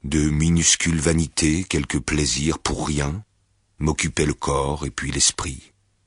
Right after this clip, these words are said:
Merveilleuse et puis misérable, une magnifique mélancolie s'était étendue sur le monde. Et si elle le privait de toute signification, du moins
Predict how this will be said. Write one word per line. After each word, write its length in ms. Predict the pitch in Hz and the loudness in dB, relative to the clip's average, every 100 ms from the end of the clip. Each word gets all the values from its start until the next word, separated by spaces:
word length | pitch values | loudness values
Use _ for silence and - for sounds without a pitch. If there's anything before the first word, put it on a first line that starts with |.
| _ _ _ _ _ _ _ _ _ _ _ _ _ | _ _ _ _ _ _ _ _ _ _ _ _ _
Merveilleuse 800 | 80 85 82 85 92 107 123 104 | 0 2 4 4 4 4 0 0
et 80 | 85 | -2
puis 200 | - 85 | 0 0
misérable, 840 | 87 98 92 87 80 85 98 98 92 - - - - | 2 4 4 2 2 0 0 -4 -6 -12 -16 -16 -6
une 180 | 80 80 | -2 2
magnifique 580 | 87 104 101 - 104 - | 4 4 2 0 -2 2
mélancolie 640 | 92 92 85 90 82 80 | 4 4 2 0 2 0
s'était 420 | 80 80 85 78 | 0 0 0 -2
étendue 360 | 80 80 80 78 | -2 -2 -2 0
sur 200 | - - | 0 0
le 80 | 76 | -2
monde. 500 | 71 69 64 65 65 _ _ _ _ _ _ _ _ _ _ _ _ _ _ _ _ _ _ _ _ - | -2 -6 -8 -10 -12 _ _ _ _ _ _ _ _ _ _ _ _ _ _ _ _ _ _ _ _ -2
Et 60 | |
si 200 | 80 - | 2 4
elle 100 | 85 | 2
le 120 | 80 82 | 2 0
privait 380 | - 87 85 | 0 2 4
de 100 | 76 | 2
toute 260 | 73 - - | 0 -2 2
signification, 1000 | - 82 80 - 76 87 - - 107 104 | 4 4 -2 -4 0 2 4 4 2 0
du 160 | 73 71 | -2 -2
moins 320 | 80 87 80 | 2 2 0